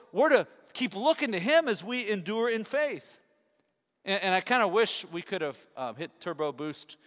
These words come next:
going through Hebrews. It would have been cool to have ended the year with Hebrews twelve, one through two, but we're not there yet, and we're gonna, I don't wanna, didn't wanna cheat you out on all the cool stuff still in, in chapter ten and chapter eleven. But Hebrews twelve, one and two says,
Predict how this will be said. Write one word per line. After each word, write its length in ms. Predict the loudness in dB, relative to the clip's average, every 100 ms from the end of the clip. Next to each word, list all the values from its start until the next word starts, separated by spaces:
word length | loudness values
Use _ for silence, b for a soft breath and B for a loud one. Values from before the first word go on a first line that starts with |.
| b _
going 180 | -10 -8
through 140 | -8
Hebrews. 460 | -8 -6 -6 -6 -8
It 60 |
would 80 | -10
have 80 | -8
been 100 | -12
cool 320 | -12 -12 -10
to 60 | -10
have 100 | -10
ended 240 | -10 -10 -10
the 80 |
year 380 | -10 -6 -6 -6 b b b b
with 200 | -8 -8
Hebrews 320 | -8 -8 -8
twelve, 300 | -6 -2 -2
one 160 | -2 -8
through 160 | -10 -12
two, 300 | -8 -8 -8
but 180 | -10
we're 80 | -6
not 160 | -6 -4
there 140 | -4
yet, 200 | -2 -4
and 80 | -4
we're 80 | -10
gonna, 320 | -10 -10 -14 _ _ -12
I 60 | -10
don't 100 | -8
wanna, 240 | -8 -10 _ b _
didn't 160 | -10 -8
wanna 120 | -8
cheat 300 | -10 -12 -8
you 100 | -4
out 200 | -4 -4
on 80 | -6
all 100 | -8
the 80 |
cool 240 | -10 -16 -16
stuff 320 | -10 -8 -8 _ _
still 320 | -16 -12 -10
in, 120 | -10 -14
in 140 | -18 -14
chapter 300 | -12 -12 -12
ten 240 | -14 -14
and 80 | -12
chapter 260 | -10 -10 -6
eleven. 420 | -2 -2 -2 -12 b b b b b _
But 160 | -2
Hebrews 340 | 0 0 0 -2
twelve, 400 | 0 2 2 0 -2
one 160 | 0
and 100 | 0
two 220 | -2 -8
says, 360 | -2 0 0